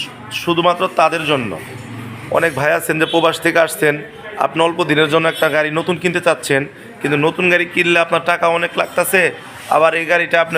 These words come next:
বিক্রি করতে গেলে লসের মাত্রা অনেক বেশি হইতেছে। তো আপনি চাইলে এই গাড়িটা নিতে পারেন, যে আমাদের কাছ থেকে তিন মাসের জন্য নিলেন কি ছয় মাসের জন্য নিলেন, আবার আমাদেরকে কিছু টাকা ড্যামেজ করে দিয়ে দিলেন। তো আপনি চাইলে এই গাড়িটা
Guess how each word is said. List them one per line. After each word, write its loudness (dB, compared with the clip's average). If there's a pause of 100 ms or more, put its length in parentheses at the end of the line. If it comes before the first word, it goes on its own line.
বিক্রি -2
করতে -2
গেলে 4 (100)
লসের 2
মাত্রা 0
অনেক 0
বেশি 0
হইতেছে। -2 (420)
তো 2 (100)
আপনি -2 (140)
চাইলে 2
এই 0
গাড়িটা 0
নিতে 2
পারেন, 0 (140)
যে -2
আমাদের 0
কাছ -2
থেকে 0
তিন 0
মাসের 0
জন্য 2
নিলেন 2 (320)
কি -6
ছয় 2
মাসের -2
জন্য 2
নিলেন, 2 (360)
আবার 2
আমাদেরকে -2
কিছু -4
টাকা 2
ড্যামেজ 0
করে 4
দিয়ে 4
দিলেন। -2 (440)
তো 0
আপনি -2
চাইলে 2
এই -2
গাড়িটা -4